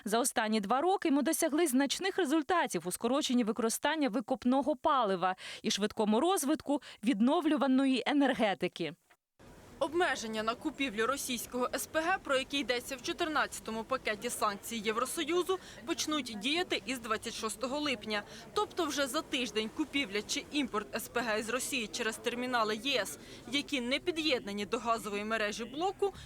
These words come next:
Speaker 2: буде заборонена. Через це, наприклад, фінська енергетична компанія "Газум" заявила, що російський скраплений газ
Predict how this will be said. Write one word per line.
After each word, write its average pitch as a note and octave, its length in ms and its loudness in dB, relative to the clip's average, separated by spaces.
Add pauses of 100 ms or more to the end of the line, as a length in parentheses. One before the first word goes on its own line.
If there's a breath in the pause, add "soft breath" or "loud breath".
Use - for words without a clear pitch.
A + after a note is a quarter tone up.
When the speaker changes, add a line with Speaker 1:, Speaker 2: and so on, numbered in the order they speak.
(100)
Speaker 2:
буде A#3 320 -2
заборонена. G#3 720 0 (440 loud breath)
Через G#4+ 260 0
це, A#3 220 0
наприклад, F4 640 -2
фінська A#3 460 -4
енергетична A#3 640 -4
компанія A3 640 -2
"Газум" D4+ 360 0
заявила, C4+ 640 0
що A#3+ 320 -2
російський B3 540 -6
скраплений A#3 580 -2
газ E4+ 300 0